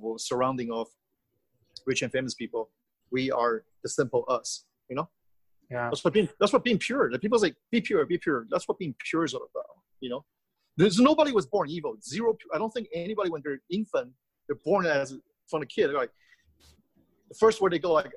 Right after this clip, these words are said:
Speaker 1: "I'm gonna go and shoot somebody." No, it's like nobody, you know, people are innocent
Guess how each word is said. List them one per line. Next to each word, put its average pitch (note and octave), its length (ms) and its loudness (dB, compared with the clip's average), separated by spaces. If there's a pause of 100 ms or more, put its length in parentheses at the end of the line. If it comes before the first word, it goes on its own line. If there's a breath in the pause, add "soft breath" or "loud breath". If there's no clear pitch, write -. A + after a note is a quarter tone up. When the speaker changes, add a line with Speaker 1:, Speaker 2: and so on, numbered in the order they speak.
Speaker 1:
"I'm B3+ 120 2
gonna A#3+ 220 6
go E3 60 2
and C#3+ 100 -10
shoot D#4 340 -4
somebody." F#3 280 -2 (140)
No, F#3+ 120 -2
it's G3 260 -8
like F#4 100 -4 (180)
nobody, C#4+ 280 -4 (100)
you - 60 -16
know, F#3 100 -8 (160)
people B3+ 260 -4
are F3+ 160 0
innocent F#3+ 420 -10